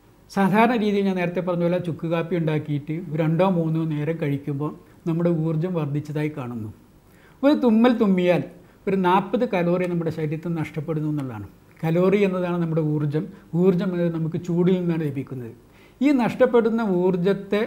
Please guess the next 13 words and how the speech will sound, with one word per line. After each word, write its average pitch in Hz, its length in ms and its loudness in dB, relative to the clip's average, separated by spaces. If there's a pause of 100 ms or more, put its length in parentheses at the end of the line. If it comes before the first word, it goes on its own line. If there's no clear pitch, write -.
(720)
നിലനിർത്താൻ, 185 720 6
പിടിച്ചു 170 320 2
നിർത്താൻ 175 400 0
വേണ്ടിയിട്ടാണ് 156 480 -2
നമ്മൾ 151 340 -2
അധികം 165 340 0 (180)
ഊർജ്ജം 190 340 2
തരുന്ന 156 380 0 (380)
ചുക്ക്, - 280 -6
മല്ലി, 165 460 0
കുരുമുളക് 160 480 -4
ഇത്തരം 160 340 -6
സാ-, 151 280 -8